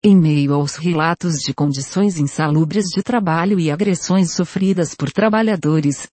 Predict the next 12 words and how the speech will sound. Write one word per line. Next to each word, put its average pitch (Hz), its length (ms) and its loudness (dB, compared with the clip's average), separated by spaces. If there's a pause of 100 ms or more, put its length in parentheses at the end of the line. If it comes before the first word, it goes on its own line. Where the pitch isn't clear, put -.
(160)
o 254 80 0
senhor 190 420 2
Igor 190 340 0
organiza 185 640 0 (300)
desfile 196 680 0 (280)
de 160 120 -2
veículos 170 600 0
locados 175 760 0
às 139 100 -2
tirisco 196 520 -2
pela 170 340 2
administração, 190 1040 0